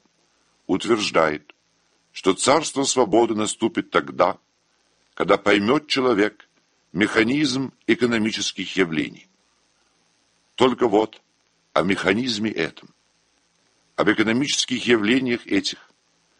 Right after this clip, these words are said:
написаны в толщённых томах Марксова "Капитала" бесконечные главы, а о царстве свободы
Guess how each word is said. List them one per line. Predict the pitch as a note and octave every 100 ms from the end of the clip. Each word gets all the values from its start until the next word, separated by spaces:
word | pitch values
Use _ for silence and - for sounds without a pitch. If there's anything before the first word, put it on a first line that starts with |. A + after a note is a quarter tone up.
| _ _ -
написаны | F#2+ G#2+ E3+ E3+ - D3
в | C#3
толщённых | C3 B2 - C#3 D3 C#3 C3
томах | - B2 A#2+ B2 - - -
Марксова | A#2 A2+ - G#2+
"Капитала" | G#2 G2+ G2+ - F#2+ F#2 E2 _ _ _ _ _ _ _ -
бесконечные | D3+ - - C3 D#3+ D#3+ - C#3 B2+
главы, | F2+ G2 A#1 - - _ _ _ _ _ _ _ _ _ _ -
а | D2
о |
царстве | C#2+ G#2+ A#2+ - - A#2
свободы | - G#2 E2 D#2+ C2+